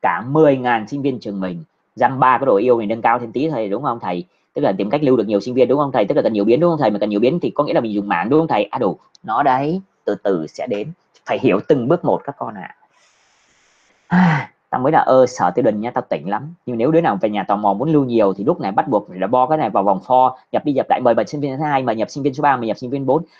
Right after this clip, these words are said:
Nhưng chết mẹ rồi, em cần phải nhiều biến. Lúc đó bắt đầu học mạng lên Google search,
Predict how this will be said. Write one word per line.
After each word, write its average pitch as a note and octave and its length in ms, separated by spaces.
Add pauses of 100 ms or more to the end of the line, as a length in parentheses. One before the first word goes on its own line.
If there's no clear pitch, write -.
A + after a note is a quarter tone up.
Nhưng D3 100
chết - 160
mẹ E3 160
rồi, C#3 80
em D3+ 120
cần C3 100
phải G#2+ 100
nhiều A2+ 120
biến. C#3+ 300
Lúc - 120
đó D3 80
bắt - 100
đầu A#2 140
học G#2+ 180
mạng F#2 200
lên C3 180
Google C3 380
search, G2 220